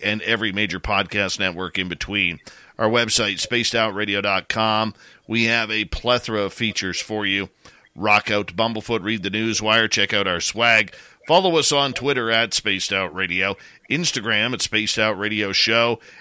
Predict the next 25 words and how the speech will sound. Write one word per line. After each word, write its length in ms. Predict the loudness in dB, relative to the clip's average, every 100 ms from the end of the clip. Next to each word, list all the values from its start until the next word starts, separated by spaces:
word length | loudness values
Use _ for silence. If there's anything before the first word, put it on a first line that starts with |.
| -8
and 100 | -6
you 60 |
can 160 | -6 -6
join 240 | -4 -2
our 160 | -2 0
Space 340 | 0 0 -2
Travelers 580 | -2 0 0 0 -4 -6
Club 440 | -4 2 2 2 -4 -20 -20 -20 -2
on 520 | 2 2 2 -2 -6 -12 -6
Patreon. 800 | -2 0 0 0 0 -2 -6 -2
Yes, 440 | 0 0 0 -4 -8 -20 -20
you 160 | -8 -6
could 300 | -4 -8 -6
be 360 | -2 -2 -2 -6 -18
like 560 | -6 0 0 0 -10 _
Connie, 560 | -4 2 2 0 -8 -16 _ _ _
who 120 | -12 -8
did 240 | -8 -6
that 280 | -6 -6 -6
tonight. 520 | -10 -8 -12 -14 -20 _ -20 _ _ _ _ _ _ _
Final 280 | 2 2 4
time 520 | 6 8 8 6 2
for 160 | -4
Science 440 | 0 4 4 2 2
Bob 600 | 2 4 6 6 4